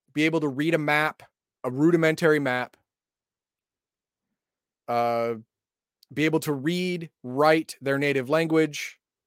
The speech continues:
stuff like that. You have all of these skills common for free, and you get that at plus six percent if you take this class.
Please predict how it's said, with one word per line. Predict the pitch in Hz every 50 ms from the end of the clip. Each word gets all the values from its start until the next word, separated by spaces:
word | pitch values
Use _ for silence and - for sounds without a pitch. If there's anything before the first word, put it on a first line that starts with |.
| _ _ _ _ _ _ -
stuff | - - - 196 175 -
like | 160 147 139 -
that. | 113 90 - _ _ _ _ _ _ _ _ _ _ _ _ _ _ _ _ _ _ -
You | 139 151 156
have | 165 185 180 185 185
all | 185 170 170 175 175
of | 170 151
these | 151 165 165 -
skills | - - 160 156 147 151 139
common | - - 147 139 139 143 139 131
for | - - 143 147
free, | 151 - - 135 131 123 120 117 _ _ _ _ _
and | - 120 123
you | 123 117
get | 135 143 135
that | - 131 127
at | 127 117
plus | - - 131 123
six | - 131 120 -
percent | - 120 113 - - 98 90 _ _ _ _ _ _ _ _ _ _ _ _ _ _ _ _ _ -
if | - 110 -
you | 117
take | 107 - 120 107 -
this | 107 101
class. | - - - - - - - -